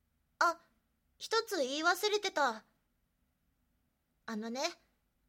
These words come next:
私実は、妊娠三ヶ月目なの。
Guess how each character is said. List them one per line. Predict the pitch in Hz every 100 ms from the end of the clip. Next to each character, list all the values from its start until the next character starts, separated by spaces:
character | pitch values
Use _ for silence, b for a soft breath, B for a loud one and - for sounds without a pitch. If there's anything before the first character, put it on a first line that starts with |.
| _ _ _ _ _
私 | - 254 294 302 311
実 | 254 233 330
は、 | 285 247 214 - _ _ _ _ _ _ _ _ _ _ _ _ _ _ _ _ _ _ _ _
妊 | 214 233 269
娠 | 294 302 294 294
三 | - 262 285
ヶ | 285 320
月 | 339 339 339
目 | 349
な | 294
の。 | 226 196